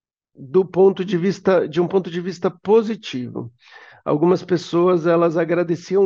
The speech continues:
muito de eu tá mostrando a minha dor e, e sendo sincero em relação à perda do animal, porque elas se sentiam, muitas pessoas se sentiram incompreendidas pelas outras.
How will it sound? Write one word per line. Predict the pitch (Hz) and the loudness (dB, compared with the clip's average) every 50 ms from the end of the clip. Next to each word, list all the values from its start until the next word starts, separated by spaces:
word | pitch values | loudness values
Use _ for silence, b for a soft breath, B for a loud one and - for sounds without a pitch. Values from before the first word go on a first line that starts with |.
| 196 | 0
muito | 190 180 180 180 196 208 214 185 - - - 135 135 - _ _ _ _ _ _ _ | 0 2 4 4 4 4 2 0 -2 -6 -10 -16 -16 -18 _ _ _ _ _ _ _
de | - 127 156 | -10 -8 -6
eu | 156 151 | -6 -4
tá | - 156 | -4 -4
mostrando | 147 156 156 - - - 175 190 214 240 262 294 269 196 | -2 -4 -4 -6 -8 -6 -2 2 2 2 2 0 -2 -4
a | 170 | -2
minha | 151 151 151 151 139 | -2 -2 -2 -4 -6
dor | 123 120 139 139 156 185 220 262 254 220 _ _ _ _ _ _ _ _ _ _ _ _ _ _ _ _ _ | -8 -10 -10 -10 -8 -8 -8 -10 -12 -16 _ _ _ _ _ _ _ _ _ _ _ _ _ _ _ _ _
e, | - 139 143 147 147 143 - | -12 -10 -8 -8 -8 -10 -10
e | 151 139 | -12 -12
sendo | - - 160 156 156 147 156 | -6 -4 -2 0 0 -2 -4
sincero | - - 151 143 - - - 160 151 160 175 196 202 196 | -6 -6 -6 -6 -6 -8 -6 -4 -2 -2 0 0 2 2
em | 185 156 | 0 0
relação | 139 147 143 143 131 - - 143 143 | 0 -2 -4 -6 -8 -10 -10 -8 -8
à | 139 131 | -8 -8
perda | - - 143 151 160 165 160 147 135 | -8 -6 -4 -4 -4 -4 -4 -6 -6
do | 127 131 127 135 | -6 -6 -8 -6
animal, | 131 127 127 127 131 135 139 151 185 208 220 b b b b b b | -6 -6 -6 -6 -6 -6 -4 -4 -4 -6 -8 b b b b b b
porque | - 180 - - - 175 | -14 -14 -10 -6 -4 -2
elas | 180 180 185 175 | -2 -2 -2 -4
se | - - 180 | -6 -10 -12
sentiam, | 160 - 185 185 170 180 - - 180 202 220 208 165 | -8 -4 -4 -4 -4 -6 -6 -4 -2 0 0 0 0
muitas | 139 139 156 185 214 - - 202 - | -2 -2 -2 -2 -2 -2 -6 -10 -12
pessoas | - 165 151 190 170 147 | -14 -16 -14 -14 -14 -14
se | - - | -14 -6
sentiram | - 170 165 160 - - 190 214 233 208 160 135 - - _ _ _ | -2 -2 -2 -2 -2 -4 -4 -2 0 0 0 -2 -4 -8 _ _ _
incompreendidas | - 156 170 196 190 - 202 208 190 202 202 208 220 220 202 156 147 160 170 170 160 143 - - | 0 2 2 2 2 2 0 0 2 0 0 0 0 0 -4 -4 -4 -4 -6 -6 -6 -10 -10 -10
pelas | - 156 143 143 143 120 117 | -8 -6 -4 -4 -4 -4 -4
outras. | 147 156 160 156 - 135 127 117 _ _ | -4 -4 -4 -6 -8 -14 -16 -16 _ _